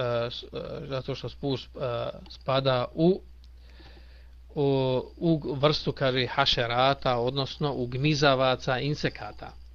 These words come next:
Znači, ubrajaju spuža u gmizavce, kaže, koji, jel, koji predstavljaju ogavnu i odvratnu hranu,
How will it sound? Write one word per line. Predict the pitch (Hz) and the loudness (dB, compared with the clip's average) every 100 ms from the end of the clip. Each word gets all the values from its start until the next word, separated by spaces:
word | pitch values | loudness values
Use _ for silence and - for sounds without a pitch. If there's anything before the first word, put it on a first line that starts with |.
| - - - - - - | -20 -20 -20 -20 -16 -4
Znači, | 131 - | -2 0
ubrajaju | 135 131 131 143 160 165 165 156 | -2 0 4 8 10 10 10 4
spuža | - - 147 147 139 135 | -2 -2 2 2 2 0
u | 147 | 0
gmizavce, | 135 147 165 147 151 151 - 185 | 0 4 4 6 4 4 2 0
kaže, | 147 147 151 | 2 0 0
koji, | - 143 139 123 | 0 2 4 4
jel, | 135 135 - - - - - | 4 2 -2 -18 -18 -20 -2
koji | 131 113 | 0 2
predstavljaju | 127 127 143 127 120 - | 0 0 2 4 2 6
ogavnu | 160 143 123 113 120 143 - | 6 6 4 4 2 -2 -2
i | 147 | 0
odvratnu | 135 135 120 113 - 113 | 2 2 2 0 -2 -6
hranu, | 113 113 117 127 190 | -4 -2 0 2 2